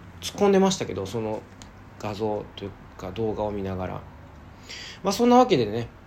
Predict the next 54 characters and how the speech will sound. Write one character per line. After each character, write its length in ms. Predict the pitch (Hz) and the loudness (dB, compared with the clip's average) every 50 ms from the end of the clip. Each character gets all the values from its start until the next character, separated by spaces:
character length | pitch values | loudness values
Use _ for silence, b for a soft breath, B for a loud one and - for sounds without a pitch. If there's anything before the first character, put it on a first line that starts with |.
| - - - - | -20 -20 -18 -14
え 600 | - 107 107 104 101 104 104 107 104 87 87 87 - | -10 -8 -8 -8 -8 -10 -10 -10 -12 -12 -14 -14 -14
ー、 60 | - | -8
今 160 | - 117 113 104 | -6 -4 -2 -2
日 40 | |
は 120 | 95 92 - - - - - B B B B B B B - - - | -4 -6 -8 -10 -20 -20 -20 B B B B B B B -20 -16 -16
う 40 | 92 | -14
ち 160 | - - 110 | -10 -8 -6
の 120 | 110 107 | -4 -2
ワ 120 | 117 127 123 | 0 0 0
ン 60 | 120 | 0
ち 100 | 117 107 | -2 -4
ゃ 60 | 98 | -6
ん 40 | 95 | -6
の 60 | 92 | -6
話 360 | 98 104 101 95 92 - - | -6 -8 -8 -8 -8 -8 -10
も 100 | 92 - | -10 -12
ね、 80 | - - - - - - - | -12 -14 -16 -18 -20 -20 -18
ち 100 | - - | -16 -16
ょ 20 | |
っ 20 | 101 | -14
と 80 | - | -14
さ 140 | - - 110 | -12 -12 -10
せ 80 | 98 - | -10 -10
て 80 | - | -10
も 120 | 104 110 110 | -8 -8 -6
ら 100 | 110 104 | -6 -6
い 40 | 104 | -6
ま 140 | 104 104 | -8 -8
し 80 | 98 - | -8 -8
た。 80 | - - - - - - - - - | -10 -10 -12 -14 -20 -20 -20 -20 -18
は 120 | - - | -16 -16
い。 60 | - - - - - B B B B B B B B - - | -16 -16 -18 -20 -20 B B B B B B B B -8 -4
ま 100 | 170 180 | -4 0
た、 260 | 180 135 117 - - - - B B B B B B B - - - - - - - - - - | 2 2 2 2 0 -6 -18 B B B B B B B -20 -20 -20 -20 -20 -20 -20 -20 -14 -10
え 300 | 104 107 104 104 101 95 | -10 -8 -8 -8 -10 -10
ー 20 | |
と、 120 | - 101 92 | -10 -12 -10
こ 140 | 95 117 104 | -8 -8 -8
れ 100 | 104 98 | -8 -8
か 140 | - 104 | -6 -6
ら、 180 | 95 92 90 92 - - - - - - - - - - - - - - | -4 -4 -4 -6 -8 -14 -20 -20 -20 -20 -20 -20 -20 -20 -20 -20 -16 -10
は 140 | - 107 95 | -8 -8 -8
い、 40 | - - - - - - - - | -8 -12 -16 -20 -20 -20 -18 -14
え 120 | - 95 95 | -12 -12 -12
ー 20 | |
と、 420 | 95 - 90 87 87 - - - - - - - - - - - - - - - - - | -12 -10 -10 -10 -8 -8 -10 -12 -14 -14 -18 -18 -20 -20 -20 -20 -20 -20 -18 -16 -14 -10
配 160 | - - 117 | -6 -4 -2
信 160 | - - 107 | -2 -2 -2
し 60 | 98 - | -4 -4
て 100 | 113 107 | -4 -4
い 40 | |
く 100 | 95 107 | -4 -4
の 100 | 104 95 | -4 -4
で、 160 | 90 90 87 | -4 -4 -6